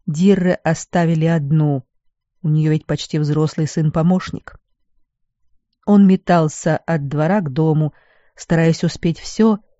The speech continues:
и не мог не злиться, не обижаться на мать. Она пыталась его любить, пока Рольф был жив — но Эйнер-то чувствовал, что это всё ради мужа. Рядом с Рольфом ему и кусок послаще доставался,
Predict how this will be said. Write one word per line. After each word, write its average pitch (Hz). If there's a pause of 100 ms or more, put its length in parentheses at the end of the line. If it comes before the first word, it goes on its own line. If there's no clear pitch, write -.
(240)
и 175
не 165
мог 226
не 160
злиться, 147 (260)
не 175
обижаться 165
на 156
мать. 160 (1300)
Она 180
пыталась 175
его 151
любить, 160
пока 151
Рольф 165
был 160
жив — 147 (640)
но 156
Эйнер-то 160
чувствовал, 156 (300)
что -
это 190
всё 160
ради 156
мужа. 143 (840)
Рядом 170
с -
Рольфом 185
ему 151
и 160
кусок 165
послаще 165
доставался, 156